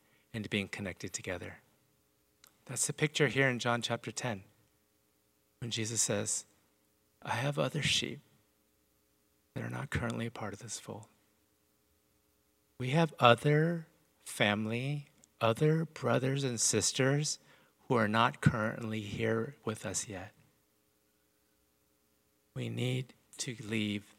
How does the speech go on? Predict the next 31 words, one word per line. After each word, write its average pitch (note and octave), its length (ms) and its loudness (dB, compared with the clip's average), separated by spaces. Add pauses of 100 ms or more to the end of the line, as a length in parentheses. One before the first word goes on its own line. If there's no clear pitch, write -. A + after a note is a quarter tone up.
the A#2+ 80 -8
pen. A#2 560 -10 (1000)
We A#2+ 120 -6
need A#2+ 280 -2
to C3+ 160 0
go A2 400 0
and A#2 180 -8
to - 100 -14
share. A#2 600 -4 (1120)
We C3 120 -6
need D3 200 0
to D3+ 100 8
use C#3 360 10
every D3+ 280 8
opportunity C#3+ 640 6
because A#2 500 6 (380)
this C#3+ 200 8
is F3 120 4
the F#3 140 12
only E3+ 260 12
opportunity E3+ 640 10
we F3 160 12
have. E3+ 420 10 (500)
Our A#2 140 10
days E3 480 12 (140)
here F#3 340 12
on F#3 220 10
the F#3 100 8
earth G3+ 440 12 (480)
is D3+ 220 6
it. A3 300 12